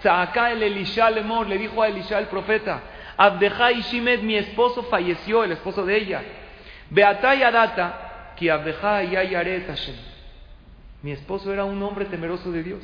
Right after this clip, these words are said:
"Behanoshe", y el acreedor, que es Yehoram, "Ba la caja techene y el adai lola abadim", me quiere tomar en vez de la deuda, ¿a quién?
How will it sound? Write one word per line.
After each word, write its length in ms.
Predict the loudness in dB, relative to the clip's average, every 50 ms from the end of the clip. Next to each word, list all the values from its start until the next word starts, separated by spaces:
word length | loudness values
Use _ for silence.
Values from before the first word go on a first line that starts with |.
| -6
"Behanoshe", 760 | 2 2 4 4 4 2 0 0 -2 -4 -2 -2 -2 -2 -2 -4 -8 -12 -16 -16 -16 -16 -18 -12 -4
y 140 | 2 4 4
el 140 | 6 6 4
acreedor, 760 | 4 2 2 2 2 4 4 4 4 4 4 4 2 2 2
que 160 | 4 4 4
es 140 | 4 2 2
Yehoram, 560 | 2 4 6 6 6 6 6 6 4 0 -4 -8 -10 -12 -12 2
"Ba 180 | 6 8 8 8
la 220 | 8 6 2 2
caja 380 | 4 4 4 4 4 0 -2 2
techene 480 | 0 0 0 0 -2 -2 0 0 0 0
y 140 | 2 2
el 100 | 2 4
adai 300 | 4 2 4 2 2 2
lola 360 | 0 0 0 2 2 2 2 2
abadim", 420 | 0 0 -2 -2 -2 -4 -6 -6 -8 -10 -14 -10 -4
me 200 | 0 0 0 0
quiere 300 | 4 4 6 6 6 4
tomar 360 | 2 0 0 2 2 2 2
en 140 | 2 0 2
vez 220 | 2 4 2 4 2
de 100 | 4 4
la 140 | 4 4
deuda, 280 | 4 2 2 4 4 4
¿a 120 | 4 2
quién? 360 | 4 4 4 4 4 2 -2